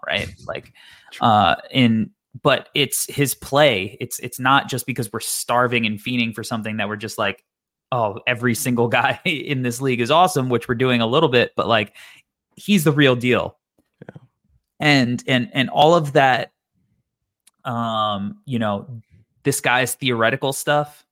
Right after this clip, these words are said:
Speaker 2: Yeah.
Speaker 1: he's put into practice this year early on. So it's, it's, it's really exciting in that regard.
Speaker 2: Oh, like you said, Corey, uh, once we start seeing Zach Edey post-ups again, you know, our, our tune might change, but, um,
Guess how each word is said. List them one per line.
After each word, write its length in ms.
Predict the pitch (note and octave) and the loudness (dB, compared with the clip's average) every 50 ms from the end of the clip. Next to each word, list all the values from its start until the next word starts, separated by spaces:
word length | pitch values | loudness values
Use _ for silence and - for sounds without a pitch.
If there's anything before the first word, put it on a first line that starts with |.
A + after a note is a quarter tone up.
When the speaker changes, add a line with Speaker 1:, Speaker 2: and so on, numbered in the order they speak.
| _ _ | _ _
Speaker 2:
Yeah. 160 | - - - - A2+ _ _ _ _ _ _ _ _ _ _ _ _ _ _ _ - _ | -18 -18 -18 -18 -20 _ _ _ _ _ _ _ _ _ _ _ _ _ _ _ -6 _
Speaker 1:
he's 140 | C3+ A#2+ | -4 -4
put 180 | - - C#3+ C3 | 0 0 0 0
into 140 | B2 A2+ A2 | 0 -2 -4
practice 500 | - - A2+ G#2+ G2 - - G#2 - - | -2 0 0 0 0 -2 -10 -14 -12 -12
this 200 | - A#2 - - | -12 -12 -12 -12
year 140 | - F#2+ - | -12 -12 -10
early 280 | - - D2 D2 A1+ A1+ | -8 -8 -8 -8 -8 -8
on. 180 | - - - | -10 -12 -12
So 240 | - - - - _ _ _ | -12 -12 -12 -14 _ _ _
it's, 260 | A#2+ A#2+ G#2+ G#2 - - | -6 -6 -6 -6 -12 -10
it's, 300 | - A2 - - - - _ _ | -10 -10 -10 -10 -16 -16 _ _
it's 180 | - A#2+ - - | -8 -8 -6 -4
really 240 | B2 A#2+ A2+ G#2+ G2 | -2 -2 -2 -2 -4
exciting 460 | - - - - - D#2 D2 C2+ C#2 | -8 -12 -10 -6 -6 -4 -4 -6 -8
in 80 | C#2 B1+ | -10 -8
that 160 | D2 D2 - | -8 -6 -6
regard. 320 | C#2+ - - C2+ B1+ C2+ - - - - - - - - - _ _ _ | -6 -6 -4 -6 -6 -6 -8 -16 -20 -20 -20 -20 -20 -20 -20 _ _ _
Speaker 2:
Oh, 160 | - - D3 C3 | -10 -6 -6 -6
like 160 | C3 B2+ - | -6 -6 -8
you 60 | C3+ | -8
said, 160 | - D#3 B2 | -6 -6 -6
Corey, 260 | - - A#2 A2 G#2+ G#2+ | -4 -4 -4 -4 -4 -4
uh, 60 | A2+ | -6
once 220 | A#2 A#2 B2+ A#2+ A#2+ | -6 -6 -6 -8 -10
we 60 | B2+ | -16
start 280 | B2 - D3 B2+ A#2+ A#2+ | -8 -4 -4 -4 -4 -4
seeing 320 | - - C3+ B2 A#2 A2 G2+ | -8 -6 -6 -6 -6 -6 -4
Zach 240 | A2 A2 A2 G#2+ | -4 -4 -4 -4
Edey 240 | - A#2 A2 A2+ G2+ | -6 -8 -8 -8 -8
post-ups 440 | - A2+ A2+ A2+ - A#2 G2 - - | -6 -6 -8 -6 -6 -8 -10 -8 -12
again, 240 | G#2+ F#2+ G2 F#2 F2+ | -12 -10 -8 -8 -8
you 80 | F2+ F2+ | -8 -10
know, 120 | F#2 F2+ F2+ | -10 -10 -10
our, 220 | F2 F2+ F2+ - - | -8 -8 -10 -10 -10
our 100 | G2+ G2 | -12 -14
tune 300 | _ - A2 G#2+ G#2 G2+ | _ -12 -12 -10 -10 -10
might 180 | F#2 F2 F#2 | -12 -14 -14
change, 360 | - - F#2 F2 E2+ E2 - _ | -16 -16 -16 -16 -16 -18 -18 _
but, 200 | - G2 F#2+ - | -14 -14 -12 -12
um, 320 | F#2+ F#2+ F#2+ G3+ G3+ - | -14 -10 -8 -8 -8 -6